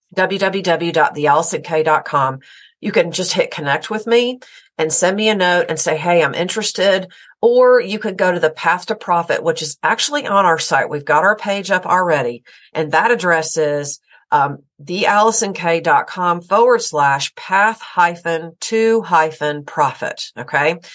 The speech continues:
You can find that link in the show notes. You can go and see what we're doing. You can kind of see the layout. You can see,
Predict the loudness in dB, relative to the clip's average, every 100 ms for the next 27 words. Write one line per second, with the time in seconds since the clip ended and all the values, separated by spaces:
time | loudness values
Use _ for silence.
0 | -20 _ -6 -2 -2 0 2 4 4 2
1 | 2 0 -2 -2 -4 -2 -2 0 0 2
2 | 2 0 -4 -12 -20 _ -8 -6 -2 2
3 | 4 4 2 0 -4 -2 -2 -4 -10 -20
4 | -2 2 2 2 2 2 2 2 0 -4
5 | -10 -10 -4 -2 -2 -4 -6 -4 -2 0
6 | 2 2 4 4 2 -6 -8 -6 -4 -2
7 | -2 -4